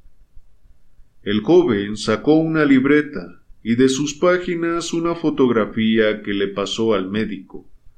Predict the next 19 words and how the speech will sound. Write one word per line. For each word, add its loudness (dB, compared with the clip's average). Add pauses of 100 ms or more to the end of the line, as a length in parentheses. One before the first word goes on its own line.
(340)
La 0
expresión -2
firme 0
del -2
doctor 0
Shelby -2
se -4
suavizó 2
mientras -4
la -2
contemplaba. -6 (1800)
"Sé -4
que -2
es -6
muy -6
duro 4
para -2
usted, 2 (260)
y -2